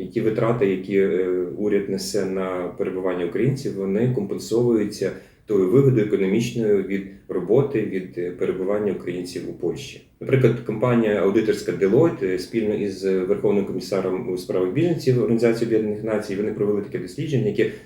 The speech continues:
засвідчило, що, е, фактично, м, е, українські біженці вже компенсували польському уряду ті витрати, які, е,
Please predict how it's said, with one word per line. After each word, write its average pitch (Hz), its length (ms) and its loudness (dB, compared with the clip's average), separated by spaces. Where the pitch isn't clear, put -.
засвідчило, 101 600 2
що, - 320 2
е, 87 240 -2
фактично, 123 440 0
м, 92 580 -2
е, 92 240 2
українські 117 500 0
біженці 135 420 2
вже 104 200 2
компенсували 107 880 2
польському 92 560 0
уряду 135 320 2
ті 101 160 -4
витрати, 110 420 -2
які, 98 380 -2
е, 87 260 0